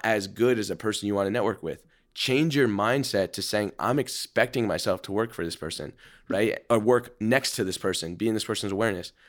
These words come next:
Like, an example for other young people here, just people in general, like, fanboying or fangirling, something,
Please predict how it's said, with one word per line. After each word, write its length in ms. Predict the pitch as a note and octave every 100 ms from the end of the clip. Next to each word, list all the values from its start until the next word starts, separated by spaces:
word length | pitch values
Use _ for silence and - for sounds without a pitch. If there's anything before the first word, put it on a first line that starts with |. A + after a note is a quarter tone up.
| -
Like, 120 | G2+
an 80 | G#2+
example 460 | F#2+ A2 C3 A#2+ G2
for 160 | F#2
other 180 | G2 G#2+
young 220 | G2+ A2
people 240 | B2 G2+ F#2+
here, 520 | - G2 F#2+ A2 - _ _ - - _
just 200 | A#2 B2+
people 200 | C#3 C3
in 120 | A2+
general, 380 | G2 B2 A#2+ G2
like, 240 | F#2+ G2 - - _
fanboying 800 | - A#2+ B2+ B2+ G#2 F#2+ F#2+ -
or 40 |
fangirling, 800 | - - G#2 A#2 C#3 D3 D#3+ E3 E3 _ _ _ _ _ -
something, 480 | - E3 E3 D#3+